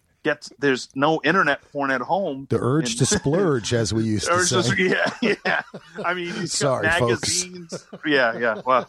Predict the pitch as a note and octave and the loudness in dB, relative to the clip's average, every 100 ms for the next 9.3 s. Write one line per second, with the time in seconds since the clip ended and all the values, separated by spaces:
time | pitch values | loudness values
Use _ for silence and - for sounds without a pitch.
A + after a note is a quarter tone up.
0 | _ F#3+ - - - _ - - C3+ - | _ -18 -16 -18 -18 _ -6 -2 -2 0
1 | C3 A2 - _ C#3 B2+ B2 A2+ A2+ G#2 | 0 0 -4 _ 2 2 2 0 -2 -4
2 | A2+ A2+ G#2+ A#2 G#2+ G2+ G#2 - A2 G#2 | -6 -10 -2 0 0 -2 -10 -6 -4 -4
3 | _ - - D3+ D#3 - A#3 - F3 - | _ -18 -2 2 2 0 -4 -8 -6 -2
4 | G3 G#3+ C3+ - _ - E3+ E3 C#3 E3+ | 0 2 0 -2 _ -14 -8 -4 0 0
5 | - E3+ D3 D3 E3 - - C3+ B2+ - | 0 -2 0 2 0 -2 -8 -8 -10 -16
6 | - B2 G2+ G#2+ - _ _ _ _ _ | -6 -4 -4 -6 -14 _ _ _ _ _
7 | _ _ _ _ _ _ _ _ _ _ | _ _ _ _ _ _ _ _ _ _
8 | - D#3 D#3 C3 D3+ D#3+ E3 F3 - - | 0 2 2 2 2 2 2 0 -2 -10
9 | F#2+ A2 C2 | -8 -6 -6